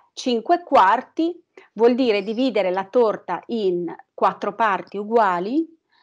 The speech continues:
e prendere, eh, quindi identificare la dimensione di una fetta e prendere cinque fette.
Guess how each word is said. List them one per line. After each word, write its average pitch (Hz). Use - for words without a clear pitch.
e 370
prendere, 247
eh, 196
quindi 180
identificare 202
la 175
dimensione 185
di 185
una 339
fetta 190
e 381
prendere 202
cinque 302
fette. -